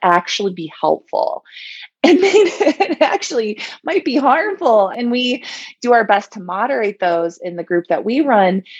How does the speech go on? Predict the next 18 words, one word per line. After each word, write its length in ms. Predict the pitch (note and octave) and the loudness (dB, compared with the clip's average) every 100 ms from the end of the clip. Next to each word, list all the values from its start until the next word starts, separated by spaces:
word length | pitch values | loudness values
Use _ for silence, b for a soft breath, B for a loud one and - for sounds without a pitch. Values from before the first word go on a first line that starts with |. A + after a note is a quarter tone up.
| B _ - | B _ -6
But 140 | G#3+ | 0
the 80 | G#3 | 2
reality 540 | G3 G3 G#3+ D4 B3 | 4 4 4 4 4
is 240 | F3+ E3+ E3+ | 4 4 4
that 200 | E3 - | 0 0
safety 560 | - G#3 A3 A#3+ A3+ | -4 0 0 -4 -8
within 300 | G3+ F3+ F3 | -6 -4 -2
a, 240 | E3 D#3+ - _ _ | 0 -2 -4 _ _
the 180 | F#3 E3 | -2 -2
context 680 | - G#3+ A2+ F#3+ F3+ - | -4 -4 -4 -2 -4 0
of 140 | E3+ E3 | 0 4
a 360 | D#3+ D3+ - - _ _ - | 4 4 0 -10 _ _ -2
Facebook 420 | A#3 D4+ - G#3 | 0 0 -2 -2
group 280 | - E3 D#3+ | 2 0 0
can 140 | G3 | -6
sometimes 540 | F3+ - D4 - C#4+ - | -6 -4 -4 -2 -2 -2
be 140 | F#3 | -6
compromised, 1120 | - - E3+ E3+ F3 D#3 D#3 - - - - | -8 -2 0 2 2 0 0 -2 -4 -6 -14